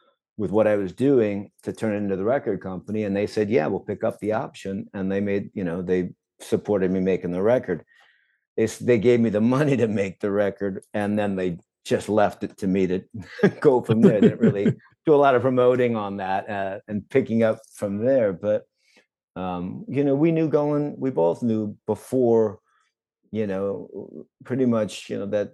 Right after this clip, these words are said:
Speaker 1: that All Shook Down was gonna be our probably last record and that we're gonna move on diff-, different ways. We'd been talking about
Speaker 2: Yes.
Speaker 1: different things already at that point, you know.
Speaker 2: And as, as, as you sort of already been sort of recording for so long and been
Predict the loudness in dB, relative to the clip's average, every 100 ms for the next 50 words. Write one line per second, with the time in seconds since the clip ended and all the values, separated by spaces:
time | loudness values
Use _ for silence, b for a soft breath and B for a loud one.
0 | -8 -8 -4 -6 -4 -6 -6 -6 -4 -6
1 | -6 -8 -4 -4 -4 -6 -6 -6 -6 -8
2 | -8 -10 -8 -10 -8 -10 -8 -6 -4 -4
3 | -6 -4 -6 -8 -8 -10 -10 _ -14 -10
4 | -6 -4 -4 -6 -6 -4 2 6 6 4
5 | -2 -6 -10 -10 -8 -6 -8 -10 -8 -4
6 | -2 -2 -2 -4 -8 -10 -12 -14 -14 _
7 | _ -20 2 6 6 4 4 4 4 6
8 | 4 6 6 6 4 6 6 6 4 6
9 | 4 4 2 2 4 6 6 2 -2 -6
10 | 0 2 2 2 2 2 4 2 4 4
11 | 4 4 0 2 4 4 4 4 4 4
12 | 4 4